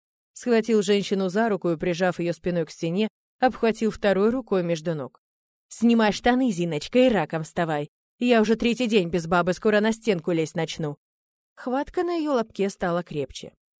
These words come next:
«Вась, ты мне больно делаешь», — поморщилась женщина. Мужчина хоть и выглядел внешне задохликом и был пьян, обладал немалой силой. Давай по старинке, ртом тебя обслужу.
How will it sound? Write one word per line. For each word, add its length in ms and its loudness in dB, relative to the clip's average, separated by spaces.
«Вась, 360 2
ты 120 4
мне 160 4
больно 300 4
делаешь», — 500 -2
поморщилась 600 0
женщина. 540 -4
Мужчина 460 2
хоть 220 0
и 40 0
выглядел 380 0
внешне 460 -2
задохликом 760 0
и 40 -2
был 160 -4
пьян, 400 -2
обладал 460 0
немалой 360 0
силой. 440 -10
Давай 260 4
по 100 0
старинке, 540 2
ртом 280 2
тебя 240 0
обслужу. 520 -4